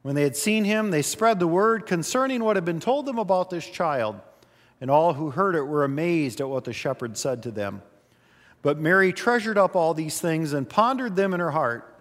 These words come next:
The shepherds returned, glorifying and praising God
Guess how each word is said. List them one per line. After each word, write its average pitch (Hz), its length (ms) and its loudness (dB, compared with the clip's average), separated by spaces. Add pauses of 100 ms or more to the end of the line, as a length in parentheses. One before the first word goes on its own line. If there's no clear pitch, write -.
(720)
The 123 80 -4
shepherds 170 420 0
returned, 143 640 -2 (460)
glorifying 190 720 4
and 160 120 -2
praising 165 460 0
God 120 400 0